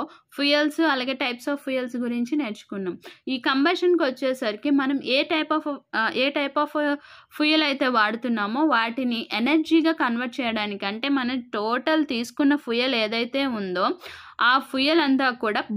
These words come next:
బర్న్, బర్న్ అయ్యి ఎనర్జీ కన్వర్షన్ అనేది జరుగుతుంది అనమాట.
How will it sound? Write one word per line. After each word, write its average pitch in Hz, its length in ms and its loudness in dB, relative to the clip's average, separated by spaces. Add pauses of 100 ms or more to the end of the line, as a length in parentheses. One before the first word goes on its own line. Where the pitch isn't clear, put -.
బర్న్, 311 320 6 (340)
బర్న్ 285 340 4
అయ్యి 226 200 0 (240)
ఎనర్జీ 320 440 4 (720)
కన్వర్షన్ 311 500 4
అనేది 277 220 2 (100)
జరుగుతుంది 240 440 0
అనమాట. 202 280 -4